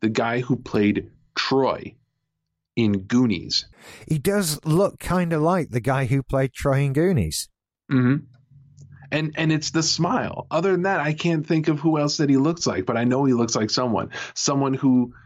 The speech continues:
Speaker 1: was very good at playing the unlikable, uh, bad guy.
Speaker 2: I always wonder about actors like that. Like,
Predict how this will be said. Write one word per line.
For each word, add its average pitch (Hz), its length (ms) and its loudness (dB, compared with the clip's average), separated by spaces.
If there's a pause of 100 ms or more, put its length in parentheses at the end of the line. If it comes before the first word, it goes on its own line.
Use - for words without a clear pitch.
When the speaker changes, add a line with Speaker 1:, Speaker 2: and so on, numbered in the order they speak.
(200)
Speaker 1:
was 117 220 0
very 120 380 2
good 117 240 0
at 107 240 -6
playing 104 500 0 (720)
the 101 460 2 (880)
unlikable, 104 960 0
uh, 90 280 -2 (140)
bad 98 320 0
guy. - 420 -6 (1000)
Speaker 2:
I 131 180 0
always 151 240 2
wonder 127 260 0
about 98 300 0
actors 92 400 -2
like 87 180 0
that. 82 200 -4
Like, 95 260 0